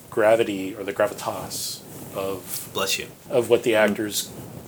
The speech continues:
Speaker 1: the story goes through and what it tells and
Speaker 2: Mm-hmm.
Speaker 1: portrays. And yes, it's, it's amazing.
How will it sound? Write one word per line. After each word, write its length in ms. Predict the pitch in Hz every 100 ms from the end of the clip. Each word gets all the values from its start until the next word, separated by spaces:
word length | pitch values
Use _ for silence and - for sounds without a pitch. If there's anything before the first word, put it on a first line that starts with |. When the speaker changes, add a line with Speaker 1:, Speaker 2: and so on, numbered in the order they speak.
| -
Speaker 1:
the 100 | 110
story 400 | - 120 110 107
goes 300 | 104 101 -
through 340 | - 95 90
and 240 | 95 95 98
what 100 | 101
it 140 | 101
tells 300 | - 107 101 98
and 80 |
Speaker 2:
Mm-hmm. 80 | 104
Speaker 1:
portrays. 440 | 95 107 101 90 - - - - -
And 160 | 127 117
yes, 380 | 113 117 - - -
it's, 320 | 147 - -
it's 140 | 139 143
amazing. 580 | 123 120 104 101 92